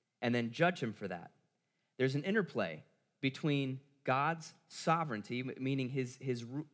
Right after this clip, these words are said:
he rules, and he's working the situation out for good, as well as Pharaoh's choices, and they interplay with one another. Two things are happening. Number one,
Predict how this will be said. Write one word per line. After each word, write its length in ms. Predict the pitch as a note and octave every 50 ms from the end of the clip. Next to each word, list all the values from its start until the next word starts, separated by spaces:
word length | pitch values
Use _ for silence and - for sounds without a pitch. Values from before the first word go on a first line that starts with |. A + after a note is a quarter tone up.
| _ _ -
he 240 | - E3 D3 C3+
rules, 580 | B2 A#2+ D3 D#3+ B2+ F#2+ F#2 A2 D#3 - - - - _ _ _ _ _ _ _ _ _ _ _ _
and 120 | - A#2 C3
he's 240 | C#3 C3 B2 B2
working 340 | - C3+ D3 E3+ F3 E3 D#3+
the 60 | C#3+
situation 600 | C#3+ - - D3 - D3 C#3 C#3 C#3+ C#3+ - C#3+
out 200 | C3+ C3 - -
for 80 | - B2
good, 340 | B2 B2 C3 B2+ A2 G#2 G2+ - - _ _ _ _ -
as 160 | C3+ C3+ B2
well 220 | C3+ D#3+ E3+ E3
as 220 | D3 C#3 C3 C3+ - - - -
Pharaoh's 380 | - D#3 C#3+ C#3+ C#3+ C3+ B2+ -
choices, 640 | - - D3+ C3 B2 - - G2+ F#2 - - - - _ _ _ _ _ _ _ -
and 160 | C#3 C#3+ C#3
they 60 | C3+
interplay 840 | C#3+ - F3+ F3 F3 - F3 D#3+ - - D#3+ D3 C#3+ C#3 C3+ C#3+ C#3+ - -
with 300 | C3+ C#3+ D#3 D#3 D#3 - -
one 180 | - A#2 A2+ G#2+
another. 380 | G2+ F#2+ F2+ F2 E2 E2 F2 - _ _ _ _ _
Two 180 | - - G3+ G#3+
things 240 | G#3 F#3+ D#3+ C#3+ C3+
are 80 | A2
happening. 460 | G#2+ A2+ G#2 G2+ - G2 F#2+ F2 F2 F2
Number 240 | A2+ C3+ E3 E3+ D#3+
one, 280 | D#3 D#3+ C3+ G#2+ G#2